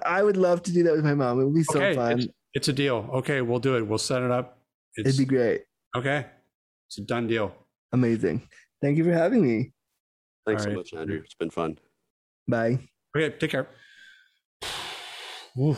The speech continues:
Speaker 2: man, that was fun. That, it was really cool. Uh, I love talking to other podcasters and, and other people in the, the disability advocacy space.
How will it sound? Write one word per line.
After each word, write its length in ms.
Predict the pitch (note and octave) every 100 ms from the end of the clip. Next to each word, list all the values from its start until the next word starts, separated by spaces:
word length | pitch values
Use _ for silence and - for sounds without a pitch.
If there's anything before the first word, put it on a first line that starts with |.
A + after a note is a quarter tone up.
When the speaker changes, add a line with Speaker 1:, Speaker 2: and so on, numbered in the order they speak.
| -
Speaker 2:
man, 300 | B2 D#3 C3
that 100 | D3+
was 100 | F3
fun. 360 | - F#3 F#2 -
That, 160 | C3+ D3
it 120 | D#3+
was 180 | C#3+ A#2+
really 320 | B2 C#3 C3+
cool. 340 | C#3 A#2 G#2 -
Uh, 540 | A#2 A2+ A2 G#2+ G#2+ -
I 140 | A#2
love 380 | A2+ A#2 A#2+ A#2
talking 300 | A#2 A2+ A#2
to 60 |
other 120 | A2 A2+
podcasters 800 | A2 G#2 - A2+ G#2+ - A2 G#2
and, 240 | G2 F#2+
and 260 | G#2+ F#2+ F#2+
other 360 | A2 G#2 G2+ G2+
people 420 | - G2+ G2+ G2+
in 140 | G2
the, 240 | G2 G2 G2+
the 140 | G#2
disability 640 | G2+ G#2+ - G2+ G2 G2 G2+
advocacy 640 | F#2+ F#2 G2 - - -
space. 540 | - - F#2 F#2 -